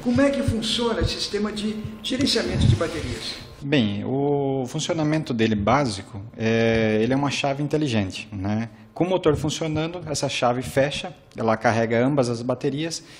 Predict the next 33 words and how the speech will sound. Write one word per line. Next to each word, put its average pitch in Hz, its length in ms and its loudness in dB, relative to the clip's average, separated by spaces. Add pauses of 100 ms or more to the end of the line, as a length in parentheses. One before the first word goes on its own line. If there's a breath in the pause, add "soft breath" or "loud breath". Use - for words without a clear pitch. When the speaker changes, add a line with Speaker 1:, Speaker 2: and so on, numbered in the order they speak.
(160 loud breath)
Speaker 2:
e 170 60 -2
com 165 140 -6
o - 20 -4
motor 151 320 2
desligado, 147 720 0 (140)
ele 139 200 0
abre 139 280 6
essa 135 160 -2
chave, 131 420 -2 (360 loud breath)
isolando 139 560 4
totalmente 131 520 -2
essa 135 220 -4
bateria. 127 480 -2 (240)
Aqui 117 300 -4
a 175 40 0
gente 156 240 -4
montou 131 560 0 (260 loud breath)
um 117 440 2
circuito 120 460 -4
teste, - 480 -2 (220)
que - 60 -8
a 135 60 0
gente 131 180 -6
vai 139 120 -2
simular 147 500 -2
agora, 127 440 2 (280 loud breath)
mostrando 123 460 0
o 120 40 -4
funcionamento, 120 800 0
ele 113 280 0
combinando 147 560 0
as 120 100 0
baterias, 127 600 -2